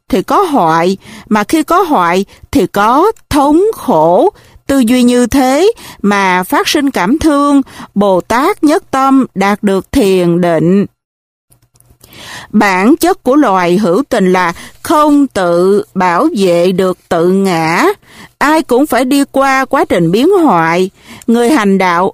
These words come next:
biết tự sợ hãi, ý thức rằng khi mạng chung mình có thể rơi vào đường dữ.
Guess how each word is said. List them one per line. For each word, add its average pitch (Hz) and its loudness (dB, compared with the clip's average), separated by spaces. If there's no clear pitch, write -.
biết 302 0
tự 170 0
sợ 156 0
hãi, 190 0
ý 294 0
thức 403 0
rằng 180 -2
khi 330 0
mạng 190 0
chung 277 2
mình 214 2
có 311 0
thể 254 0
rơi 285 0
vào 180 0
đường 180 2
dữ. 175 2